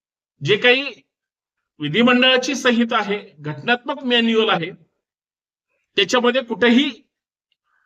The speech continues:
ज्या पदाला मान्यता नाही ते एकमेव पद म्हणजे उपमुख्यमंत्री पद आहे, जे उप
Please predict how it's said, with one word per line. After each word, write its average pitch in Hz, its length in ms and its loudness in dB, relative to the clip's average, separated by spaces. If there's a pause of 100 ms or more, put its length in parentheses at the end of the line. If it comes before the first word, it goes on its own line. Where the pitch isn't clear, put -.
(240)
ज्या 208 280 0
पदाला 233 340 2
मान्यता 233 520 -2
नाही 175 280 -6 (340)
ते 226 60 0
एकमेव 233 540 -4
पद 233 260 -6
म्हणजे 214 280 -2
उपमुख्यमंत्री 202 840 -6
पद 185 260 -8
आहे, 175 260 -4 (540)
जे 226 340 4 (260)
उप 196 220 -6